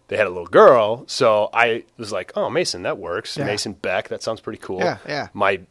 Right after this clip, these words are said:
Speaker 1: actual name is Mike Barron, so the M B and the M B worked
Speaker 2: Yeah.
Speaker 1: out, so I just went with that. And then that was probably, I wanna say two thousand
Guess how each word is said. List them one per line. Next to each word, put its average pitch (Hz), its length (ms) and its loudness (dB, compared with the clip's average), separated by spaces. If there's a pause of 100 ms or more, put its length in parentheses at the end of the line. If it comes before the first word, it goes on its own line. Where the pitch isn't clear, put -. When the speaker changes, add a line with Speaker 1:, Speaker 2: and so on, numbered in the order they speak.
Speaker 1:
actual 101 340 0
name 98 160 -6
is 92 100 -12
Mike 95 360 -8
Barron, 92 400 -8
so - 180 -8
the 95 160 -12
M 107 180 -6
B 92 240 -10
and 104 120 -8
the 87 80 -12
M 101 180 -8
B 92 300 -10 (340)
worked 107 240 -6
Speaker 2:
Yeah. 87 140 -4
Speaker 1:
out, 110 120 -8
so 135 120 0
I - 20 0
just 110 140 -6
went 92 100 -8
with - 80 -18
that. 87 260 -2 (120)
And 104 160 -2
then 95 240 0 (320)
that 117 160 2
was 113 100 -6
probably, 95 720 -2 (1900)
I 127 60 -8
wanna 107 120 0
say 98 180 -4
two - 240 -8
thousand 95 720 -4